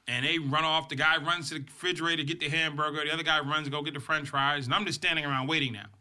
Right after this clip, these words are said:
'cause I really don't talk to these guys. They're like kitchen workers. <laughs> So I'm standing there. I'm, they all have, like, white clothes on 'cause they work in the kitchen. And then I, I, this guy walks up on me.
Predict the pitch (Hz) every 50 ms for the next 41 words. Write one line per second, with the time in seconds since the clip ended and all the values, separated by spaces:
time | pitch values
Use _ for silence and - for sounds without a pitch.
0 | _ _ _ _ - - - - _ _ _ _ - _ _ _ - - 127 127
1 | 156 175 180 180 170 156 139 127 123 143 156 156 135 - 123 117 107 123 113 113
2 | 113 113 117 139 127 120 113 110 107 - - 190 190 - 147 127 104 95 95 -
3 | - - - - - - - - - - - - - 180 214 233 226 - - 180
4 | 160 147 143 139 139 143 156 156 - _ - - - - - - - - _ _
5 | - - - - - - - - - _ _ _ _ _ _ _ _ _ _ _
6 | _ _ - 151 190 220 220 - - _ 123 139 190 226 240 220 190 190 156 131
7 | 151 135 120 107 110 117 139 156 180 175 - - _ - - 160 180 190 190 170
8 | 175 190 196 202 160 135 139 143 131 151 170 165 - 139 135 123 - 175 180 175
9 | 220 233 233 - - _ _ _ _ _ _ _ _ _ _ _ _ _ - 139
10 | 143 156 160 156 160 170 180 185 - - 165 196 208 196 165 165 170 147 131 160
11 | 175 202 208 196 - 196 196 170 - - 160 135 156 196 262 294 254 - - -
12 | -